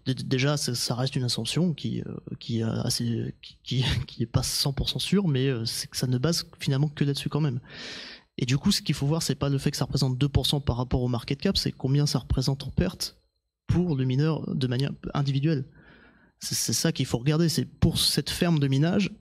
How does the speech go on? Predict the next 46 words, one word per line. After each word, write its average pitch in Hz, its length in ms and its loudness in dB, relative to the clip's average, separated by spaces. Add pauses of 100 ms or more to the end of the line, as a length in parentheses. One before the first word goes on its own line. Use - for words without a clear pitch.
(840)
ça - 120 2
représente 143 340 2
combien 156 400 4
de 135 120 2
pertes ? - 420 -4 (880)
Et 139 100 0
la 120 100 0
réponse, 113 300 0
c'est 135 300 0 (260)
quasi 127 260 0
cent 131 180 -2
pour - 180 -4
cent, 214 140 2
puisque - 200 -4
c'est - 120 -2
sa 127 120 0
seule 139 160 0
activité. 135 460 -4 (680)
Donc - 140 -6
pour 117 140 0
moi, 165 300 4
le, 127 480 0 (840)
alors 139 160 0
que - 80 2
Proof - 180 0
of 135 80 0
Stake, 170 160 0
c'est - 80 -8
pas, 151 240 -2
on 143 100 0
n'est 143 120 2
pas 147 120 0
dans 147 120 0
le 147 80 2
même 143 80 -2
raisonnement, 160 320 4
puisque - 260 -2
justement, 151 400 2
il 127 120 0
faut 156 240 0
qu'on 131 440 0
ait 131 80 2
une, 117 260 0 (140)
on, - 280 -4
comme - 140 -2
c'est, - 320 -2